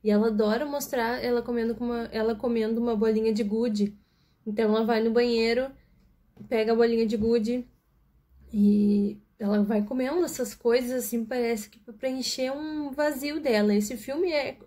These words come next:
completamente, assim, pra psicólogos também. Mas ele é muito bom porque aborda aquela coisa de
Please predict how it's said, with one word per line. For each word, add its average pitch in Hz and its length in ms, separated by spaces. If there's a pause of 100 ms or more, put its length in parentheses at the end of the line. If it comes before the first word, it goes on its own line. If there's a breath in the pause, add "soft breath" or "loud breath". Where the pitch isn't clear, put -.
(120)
completamente, 302 840
assim, 247 180
pra 233 160
psicólogos 220 800
também. 208 460 (640 soft breath)
Mas 220 320
ele 240 540
é 240 120
muito 240 540
bom 233 400
porque 262 320
aborda 240 460
aquela 262 260
coisa 240 360
de 220 320